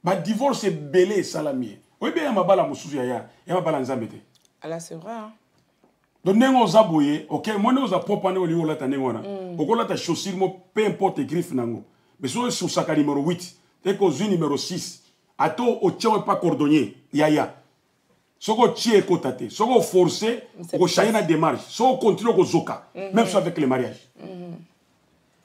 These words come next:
Speaker 1: Ya to bengi ezala blessé de guerre. Donc, au bala, aux anabans, au divorce, yaka.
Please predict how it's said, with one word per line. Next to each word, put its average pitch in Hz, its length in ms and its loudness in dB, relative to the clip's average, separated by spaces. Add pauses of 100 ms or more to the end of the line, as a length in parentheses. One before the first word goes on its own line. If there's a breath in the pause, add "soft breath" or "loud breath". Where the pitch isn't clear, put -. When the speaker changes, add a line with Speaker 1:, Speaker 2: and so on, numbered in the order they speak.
(880)
Speaker 1:
Ya - 120 6
to 220 120 0
bengi 226 220 0
ezala 196 220 2
blessé 175 340 0
de 170 80 2
guerre. 131 380 0
Donc, 147 220 -2
au 147 240 -2
bala, 208 460 4
aux 143 140 -4
anabans, 190 340 2
au 165 80 -2
divorce, 131 380 -4
yaka. 147 300 -2